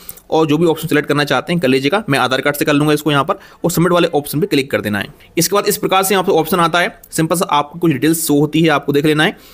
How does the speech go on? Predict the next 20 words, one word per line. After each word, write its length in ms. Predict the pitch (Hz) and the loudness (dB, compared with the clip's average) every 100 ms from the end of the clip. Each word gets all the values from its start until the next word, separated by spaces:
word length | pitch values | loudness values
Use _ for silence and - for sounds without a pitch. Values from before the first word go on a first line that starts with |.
| - - | -20 -2
और 160 | 127 | 2
यहाँ 200 | 131 135 | 2 2
पर 100 | 139 - | 0 0
आधार 300 | 127 135 156 | 0 0 0
कार्ड 180 | 165 | 0
नंबर 180 | 156 156 | 2 0
डालना 240 | 165 160 165 | 2 2 2
है। 120 | 180 - - | -2 -10 -4
अगर 120 | 139 | 0
आप 120 | 151 | 0
आधार 200 | 135 147 | 0 0
कार्ड 160 | 151 151 | 0 -2
से 80 | 160 | 0
कर 140 | 151 | 0
रहे 100 | 156 | 0
हैं 100 | 156 | 0
तो, 160 | 190 - - | -2 -4 -8
अगर 200 | 147 139 - | -4 -2 0
आप 320 | 127 127 - | 0 0 0
अपने 340 | 117 135 135 | 0 2 0